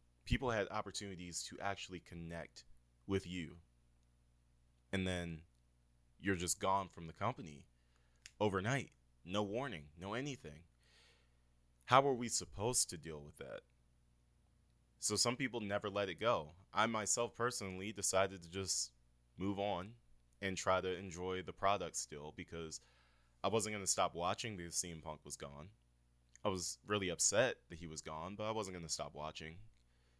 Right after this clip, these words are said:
because I loved the W W E, and I still do. But with C M Punk being gone, it definitely left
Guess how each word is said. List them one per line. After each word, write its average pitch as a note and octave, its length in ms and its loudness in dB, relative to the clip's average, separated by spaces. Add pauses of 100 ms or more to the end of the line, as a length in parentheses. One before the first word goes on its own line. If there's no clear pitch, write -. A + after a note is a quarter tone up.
(120)
because E2+ 440 0 (140)
I G2 80 6
loved G2+ 640 -2 (800)
the G2+ 80 0
W F#2+ 300 2
W G2 340 -2
E, F2+ 300 -2
and D2 100 -8
I E2+ 40 -4
still F#2 300 2
do. A#2 260 -6 (2000)
But A2 100 6
with F#2 140 2
C C3 200 4
M A2 120 2
Punk A2+ 300 0
being F#2 280 -6
gone, G#2+ 440 2 (480)
it A2 320 0
definitely A#2 560 0
left F#2+ 580 -2